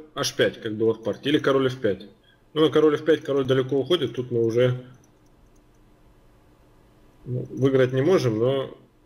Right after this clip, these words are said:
ничья делается точно, да? То есть, например, ходим так, на король С четыре,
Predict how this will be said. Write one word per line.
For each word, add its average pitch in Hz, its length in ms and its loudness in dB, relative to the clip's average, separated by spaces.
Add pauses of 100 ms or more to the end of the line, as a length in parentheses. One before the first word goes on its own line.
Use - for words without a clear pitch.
ничья 127 340 2
делается 127 420 2
точно, 98 400 -6
да? 127 280 -10 (1200)
То 104 80 -4
есть, - 100 -10
например, 110 340 -2
ходим 113 280 0
так, 180 360 -2 (640)
на 110 160 -8
король 113 260 2
С 113 120 -6
четыре, 104 500 -2